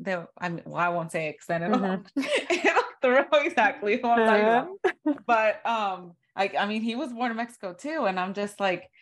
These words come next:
Speaker 1: whenever, whenever he started saying those things to me, I kinda took them to heart a little. And then I was like, "Wait, wait, no, no. That you're kind of talking about yourself here and how uncomfortable you are with
Speaker 2: Mm-hmm.
Speaker 1: being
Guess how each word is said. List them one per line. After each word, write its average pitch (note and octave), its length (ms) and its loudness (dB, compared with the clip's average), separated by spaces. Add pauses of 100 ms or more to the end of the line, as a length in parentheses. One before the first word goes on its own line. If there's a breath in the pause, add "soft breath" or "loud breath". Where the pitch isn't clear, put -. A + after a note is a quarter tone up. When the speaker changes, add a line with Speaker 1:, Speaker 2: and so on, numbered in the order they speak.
(160 soft breath)
Speaker 1:
whenever, A3+ 640 0
whenever G3+ 360 -8
he A3 160 -12
started G3+ 420 -2
saying F3+ 320 -4
those G3 180 -6
things F3 280 -10
to A#3 120 -8
me, A3 180 -2
I F3+ 80 0
kinda G#3 320 -2
took A3 220 -8
them G3+ 160 -6
to F#3 80 -16
heart E3 240 -6
a G3 60 -6
little. A#3 240 -8
And G#3+ 120 -6
then F3 80 -8
I D#3+ 60 -6
was D#3 100 -10
like, E3+ 140 -10
"Wait, G3+ 120 -4
wait, D#3 180 -10
no, E3+ 140 -8
no. C#3+ 340 -12 (600)
That D#3+ 180 -6
you're G3 240 -6
kind F4+ 240 -8 (120)
of B3+ 80 -18 (200)
talking G3 380 -6
about D#3+ 240 -4
yourself G3 440 -10
here - 240 -10
and B2+ 140 -10
how E3+ 220 -2
uncomfortable E3 580 -8
you D3+ 200 -6
are C3 440 -6 (360)
with F3 280 -8 (120)
Speaker 2:
Mm-hmm. A3+ 280 0
Speaker 1:
being C#3+ 300 -16